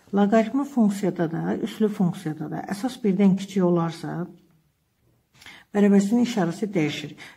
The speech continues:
Yəni, burada loqaritmanı atanda işarəni dəyişəcək. M kiçikdir N-dən, bir də loqaritmin funksiyanın təyin oblasına görə N M sıfırdan böyükdür, N də sıfırdan böyükdür. Deməli,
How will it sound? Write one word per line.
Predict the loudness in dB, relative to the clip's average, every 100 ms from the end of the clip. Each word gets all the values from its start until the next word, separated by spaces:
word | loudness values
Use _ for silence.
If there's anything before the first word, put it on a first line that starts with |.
| 0
Yəni, | 4 4
burada | 4 4
loqaritmanı | 4 4 2 2 2 2 0
atanda | -4 -2 0 0 -2 -4
işarəni | -4 -2 2 2 2
dəyişəcək. | 2 -2 -4 -8 -6 -8 -6 0 4
M | 4 2
kiçikdir | -6 -4 0 0 0 -6 -6 -4
N-dən, | -2 0 2 2 2 0 -4 -18 -12 -4
bir | 0
də | 4
loqaritmin | 4 2 0 0 -2
funksiyanın | -2 -4 -2 -2 2
təyin | 4 4
oblasına | 4 -2 -2 -2 0
görə | -2 -6 -6
N | -4 0 0 0 -8 -20 _ _ _ _ _ -4
M | 2 2
sıfırdan | 0 -6 -2 0 2 4
böyükdür, | 2 -2 -6 -6 0
N | 2 2
də | -2
sıfırdan | -10 -8 -6 -6 -8
böyükdür. | -10 -12 -20 _ -20 -20 -20 _ _ _ _ _ _ _ _ _ _ _ _ _ _ _ _ -20 _ 2
Deməli, | 4